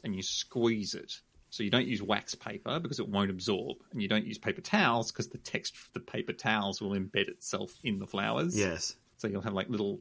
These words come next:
Speaker 1: dotted pictures of toilet rolls or something pressed into your petals.
Speaker 2: Yep.
Speaker 1: The pressing disrupts the cells and the paper sucks out the moisture. With no moisture left in the flower, bacteria can't get a foothold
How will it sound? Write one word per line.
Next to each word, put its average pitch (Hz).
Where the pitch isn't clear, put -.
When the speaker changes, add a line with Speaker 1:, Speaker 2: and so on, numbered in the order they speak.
Speaker 1:
dotted 117
pictures -
of -
toilet 110
rolls 92
or 98
something 98
pressed -
into 98
your 98
petals. -
Speaker 2:
Yep. 101
Speaker 1:
The 131
pressing 170
disrupts -
the 185
cells 113
and 101
the 98
paper 123
sucks -
out 113
the 101
moisture. 107
With 123
no 107
moisture 120
left 98
in 107
the -
flower, 92
bacteria 175
can't 104
get -
a -
foothold 196